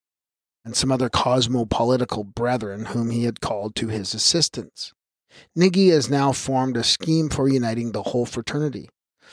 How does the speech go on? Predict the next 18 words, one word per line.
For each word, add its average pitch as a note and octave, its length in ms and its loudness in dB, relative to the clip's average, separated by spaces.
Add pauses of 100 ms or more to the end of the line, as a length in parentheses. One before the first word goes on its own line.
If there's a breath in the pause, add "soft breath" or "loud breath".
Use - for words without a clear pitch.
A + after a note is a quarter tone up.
(160 soft breath)
for C#3+ 120 0
the C#3 100 2
purpose D#3 360 2
of D3 100 0
promoting C3+ 440 2
his B2 160 -2
utopian D3+ 640 2
plan D#3 400 -4
of G2 220 -14
universal C#3+ 500 4
benevolence C3 720 -2
in A#2 80 -2
a A2+ 40 -4
state C#3+ 380 2
of B2+ 160 2
liberty B2 520 0 (100)
and F#2 140 -12
equality. C3+ 580 -2